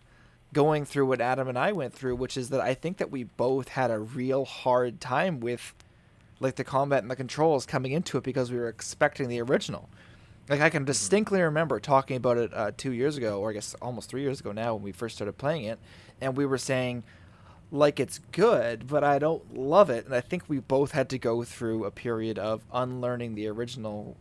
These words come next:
Speaker 1: style of combat, and then once we got to that point, we both really fell for it. Obviously me more than Adam, because I would take this over the previous ones. Um, but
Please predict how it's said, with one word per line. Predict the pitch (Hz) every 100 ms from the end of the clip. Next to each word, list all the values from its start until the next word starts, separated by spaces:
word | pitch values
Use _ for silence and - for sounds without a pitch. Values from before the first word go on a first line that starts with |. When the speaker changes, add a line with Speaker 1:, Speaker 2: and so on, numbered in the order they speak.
| -
Speaker 1:
style | - - 127 143
of | 110
combat, | - 113 107 104 -
and | 123
then | 120 113 110
once | 120
we | -
got | 117 127
to | -
that | 104 -
point, | 113 104 95 - - - - - - -
we | 143
both | 135 127 143
really | 117
fell | 113 151 156
for | 120
it. | 98
Obviously | 117 117 - 127
me | 113
more | 107 107
than | 110
Adam, | 107 104 101
because | 107 113
I | 107
would | 107 107
take | 113 104
this | 101
over | 104 101
the | 104
previous | 123 107 104 -
ones. | 104 101 - - - - - -
Um, | 113 104 95 - - -
but | 151